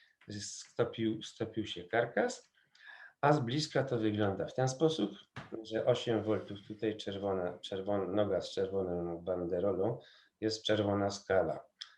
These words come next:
To jest dwieście ohmów. Ładnie napisane, prawda? Y, ktoś odważnie napisał, że to tak jest, jak jest. Wysokie, to jest niskie, niskie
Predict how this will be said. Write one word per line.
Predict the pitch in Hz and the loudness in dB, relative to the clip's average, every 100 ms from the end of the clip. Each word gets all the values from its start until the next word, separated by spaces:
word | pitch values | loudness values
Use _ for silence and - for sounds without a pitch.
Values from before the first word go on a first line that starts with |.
| _ _ | _ _
To | - 107 | 0 2
jest | 104 - 104 | 2 -2 -8
dwieście | 90 110 110 - 120 | -2 -2 0 4 6
ohmów. | 101 87 82 - - _ _ _ _ _ _ _ _ _ _ - | 6 2 -2 -8 -20 _ _ _ _ _ _ _ _ _ _ 0
Ładnie | 101 85 80 | 2 2 0
napisane, | 73 71 - - 80 92 113 | -2 -4 -10 -8 -8 -8 -8
prawda? | - 82 101 - - _ _ _ - - - _ 113 | -10 -4 -4 -4 -10 _ _ _ -20 -20 -20 _ -4
Y, | 98 95 | -4 -4
ktoś | - 101 - | -6 -6 -4
odważnie | 92 95 78 80 85 | -4 0 0 -2 -6
napisał, | 85 82 85 - 85 82 | -6 -10 -12 -10 -10 -10
że | 90 | -12
to | 90 - 92 | -12 -10 -12
tak | - 85 - | -10 -10 -8
jest, | 95 95 | -10 -8
jak | 90 82 | -10 -6
jest. | 101 196 - - - - - - - | -4 -4 -6 -14 -20 -20 -20 -20 -8
Wysokie, | 95 107 - 135 107 95 - - _ _ _ _ - | 0 2 4 4 2 -2 -8 -16 _ _ _ _ -4
to | 117 | -2
jest | 113 - | 0 -4
niskie, | 117 113 - - - - _ _ _ - | 2 2 2 -8 -14 -14 _ _ _ -6
niskie | 95 - - - | -6 -8 -16 -16